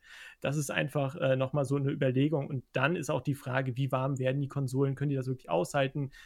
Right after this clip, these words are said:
Kann man da durch Firmware-Updates noch mal irgendwie die Lüfteranzahl hochschrauben? Wird die Konsole dann aber lauter?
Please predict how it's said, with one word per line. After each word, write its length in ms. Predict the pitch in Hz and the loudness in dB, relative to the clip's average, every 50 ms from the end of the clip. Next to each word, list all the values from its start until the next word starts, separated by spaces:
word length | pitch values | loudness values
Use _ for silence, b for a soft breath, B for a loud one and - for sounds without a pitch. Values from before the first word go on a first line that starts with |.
| B B - | B B -4
Kann 160 | - - 151 | 0 2 2
man 80 | 147 135 | 4 4
da 140 | 139 135 135 | 4 4 4
durch 240 | 131 131 127 - | 4 0 -2 0
Firmware-Updates 800 | - 143 156 147 139 139 139 - 139 - - - 135 135 131 - | 2 2 2 2 2 0 -2 -2 -6 -6 -4 -4 -4 -2 -4 -4
noch 180 | 143 139 131 - | -4 -4 -4 -2
mal 140 | 135 131 143 | -2 -2 -2
irgendwie 300 | 147 135 131 - 143 135 | -2 -4 -4 -4 -2 -2
die 120 | 135 135 | 0 -2
Lüfteranzahl 640 | 127 131 143 139 - - 143 139 135 127 - 147 139 | -2 -2 -4 -4 -4 -4 -2 -2 -2 -2 -2 -2 0
hochschrauben? 640 | 117 147 147 - - - 135 135 139 139 143 135 B B B B - | 0 -2 -2 -4 -6 -4 -2 0 0 0 -2 -4 B B B B 2
Wird 220 | - 165 165 156 160 | 4 4 4 4 0
die 60 | 143 | -2
Konsole 380 | - - 156 147 131 139 139 | 0 0 2 2 4 4 4
dann 160 | 135 135 135 151 | 4 2 0 0
aber 200 | - 127 127 127 | 0 0 2 4
lauter? 640 | 131 139 175 196 180 - 180 165 160 160 165 160 | 4 6 4 4 2 0 0 0 0 -2 -4 -6